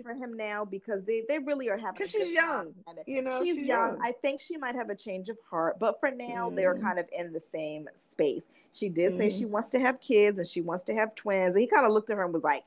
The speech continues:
Speaker 1: "You didn't say that before when we met."
Speaker 2: <laughs> I know, that
Speaker 1: And
Speaker 2: was
Speaker 1: you
Speaker 2: so
Speaker 1: remember
Speaker 2: funny.
Speaker 1: that part?
Speaker 2: His
Speaker 1: And
Speaker 2: face
Speaker 1: she
Speaker 2: was
Speaker 1: was
Speaker 2: like,
Speaker 1: like, "I
Speaker 2: "Um,
Speaker 1: changed my
Speaker 2: girl."
Speaker 1: mind." <laughs> But then he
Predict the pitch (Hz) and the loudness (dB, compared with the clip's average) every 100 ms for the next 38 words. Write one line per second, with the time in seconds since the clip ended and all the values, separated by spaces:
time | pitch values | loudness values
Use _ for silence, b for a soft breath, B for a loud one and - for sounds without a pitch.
0 | - 180 240 269 269 240 220 208 208 233 | -4 0 2 0 0 0 0 -4 -4 0
1 | 214 196 196 196 - - - 719 571 605 | 2 2 6 8 12 12 12 10 8 6
2 | - 466 415 349 339 403 480 - 247 311 | 4 0 0 0 6 8 8 4 4 6
3 | 302 285 294 294 - 294 294 508 480 539 | 8 6 6 4 0 -4 -2 0 2 6
4 | 349 330 311 285 254 349 339 277 262 269 | 6 6 2 4 4 2 -2 -4 -4 -6
5 | 262 254 240 285 330 370 440 453 523 571 | -6 -6 4 6 6 4 0 -2 -4 -6
6 | 622 - 784 - 339 427 554 453 294 - | -6 -4 -4 -4 -4 -2 -2 0 0 0
7 | 320 - | -2 -4